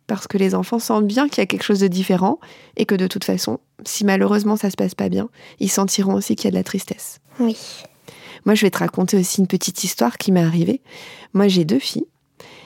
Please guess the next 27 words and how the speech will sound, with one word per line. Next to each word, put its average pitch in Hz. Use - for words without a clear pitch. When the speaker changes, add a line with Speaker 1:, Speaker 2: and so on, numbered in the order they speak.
Speaker 1:
Et 202
entre 180
ma 175
première 214
fille 254
et 220
ma 170
deuxième 202
fille, 240
j'ai 170
été 214
enceinte 226
d'un 175
petit -
bébé 180
qui, -
malheureusement, 196
était 208
pas 254
assez 220
f-, -
costaud, 208
pas 214
assez 196
fort 233
pour, 190
euh, 165